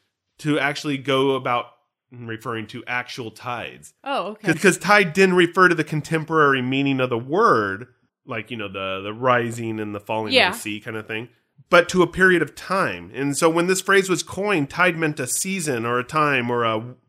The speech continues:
Speaker 1: a while. And the word is still with us in that sense in good tidings. There you go, good tidings.
Speaker 2: Uh-huh.
Speaker 1: It's not like you're wishing somebody good, uh, rising waters or falling waters.
Speaker 2: Right.
Speaker 1: You know, it's a good event or occasion.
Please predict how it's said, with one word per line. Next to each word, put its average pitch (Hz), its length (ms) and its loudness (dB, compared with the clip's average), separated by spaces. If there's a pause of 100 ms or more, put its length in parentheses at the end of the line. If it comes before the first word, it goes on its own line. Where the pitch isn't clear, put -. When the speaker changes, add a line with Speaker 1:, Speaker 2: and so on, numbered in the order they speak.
(140)
Speaker 1:
a 127 140 -2
while. 104 580 -4 (300)
And 151 100 -2
the 156 40 2
word 180 180 10
is 175 120 0
still 180 260 4
with 185 300 0
us 156 220 2
in 151 60 -2
that 135 180 -2
sense 151 320 -2
in 123 140 -4
good 127 240 -2
tidings. 160 640 -6
There 143 120 -14
you 113 160 -10
go, 120 100 -10
good 123 200 -14
tidings. 131 440 -14
Speaker 2:
Uh-huh. 247 240 -8
Speaker 1:
It's - 80 -8
not 139 140 -2
like 120 220 -8
you're 117 120 -6
wishing 120 280 -8
somebody 110 360 -8
good, 113 320 -8
uh, 104 360 -6 (200)
rising 110 460 -8
waters 104 460 -12
or 92 300 -12 (320)
falling 101 460 -6
waters. 95 440 -12
Speaker 2:
Right. 190 360 -6 (500)
Speaker 1:
You 160 100 -10
know, 131 40 -6
it's 135 120 -12
a 147 180 -10
good 147 200 -6
event 123 320 -4
or 92 100 -10
occasion. 87 480 -12